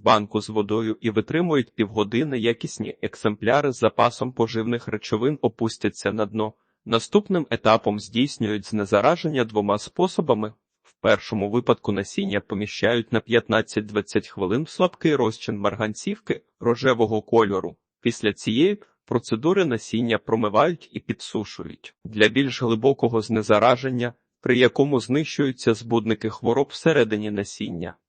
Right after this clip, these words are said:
їх опускають в гарячу воду з температурою сорок п'ять-сорок вісім на двадцять-тридцять хвилин. В кінці виконують загартовування. З цією метою загортають насіння в марлю,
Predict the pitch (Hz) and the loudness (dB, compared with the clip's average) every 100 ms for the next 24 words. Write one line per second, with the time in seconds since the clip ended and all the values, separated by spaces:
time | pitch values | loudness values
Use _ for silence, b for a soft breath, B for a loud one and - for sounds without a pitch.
0 | _ 127 131 - 123 - - - 107 98 | _ -4 -2 -2 -4 -2 -2 2 4 2
1 | 95 104 101 120 139 123 107 101 107 - | 0 2 4 4 2 -2 -2 -2 -2 -2
2 | 107 101 98 - 113 104 107 - 120 110 | -2 -2 -4 0 0 0 -4 -2 -2 -2
3 | - 107 104 - 117 107 - 104 104 - | -6 -6 -4 -2 0 0 -4 -8 -8 -8
4 | 98 80 _ _ _ _ - 131 113 110 | -10 -10 _ _ _ _ -4 0 2 4
5 | 170 - 196 - 180 160 - 151 - 123 | 2 2 -2 -2 -6 -4 -2 -4 -4 -2
6 | 110 104 113 - 135 127 - 196 185 - | 0 0 -2 -4 -2 0 0 0 0 2
7 | 117 110 107 - 104 98 - 147 165 120 | 0 0 -2 -2 -2 -2 0 0 2 -2
8 | 101 104 - - - - 123 120 110 104 | -4 -8 -12 -20 -20 -4 -2 0 0 0
9 | 107 - 107 113 107 104 98 - 107 104 | -2 0 -2 -2 -4 -2 -2 -2 -2 -2
10 | - 107 - 110 107 101 - 104 101 98 | -4 -6 -4 -4 0 -2 0 2 2 2
11 | 98 | -4